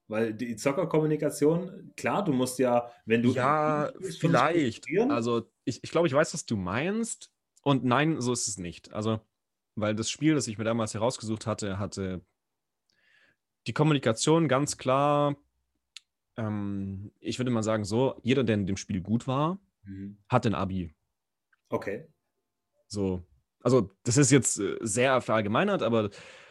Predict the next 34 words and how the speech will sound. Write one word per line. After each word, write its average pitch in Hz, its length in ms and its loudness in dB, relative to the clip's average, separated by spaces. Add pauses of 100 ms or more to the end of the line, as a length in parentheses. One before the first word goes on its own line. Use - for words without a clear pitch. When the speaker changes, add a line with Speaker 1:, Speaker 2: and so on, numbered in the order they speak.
Speaker 1:
Mhm. 123 100 -2
Speaker 2:
mit 156 180 4
den 127 100 6
Leuten, 127 320 6
mit 123 100 2
denen 123 120 2
ich 120 80 -4
mich 123 100 0
dann 110 120 -2
auch 101 540 -2
getroffen 147 400 -2
hab 135 100 0
bei 117 100 2
großen 113 300 -4
Turnieren 135 320 2
et 147 120 -2
cetera, 117 460 0 (440)
das - 460 -4 (520)
waren 92 240 -4
alles 101 240 -2
Leute, 98 260 -2
die, 92 260 -4
äh, 62 120 -10
studieren 117 600 0
und 92 220 -8
nebenher 98 340 -2
das 117 120 -2
machen 101 400 -4
oder 95 380 -4
ihr - 180 -8
Abitur 104 280 -4
gemacht 95 300 -4
haben 87 340 -4
oder 82 360 -6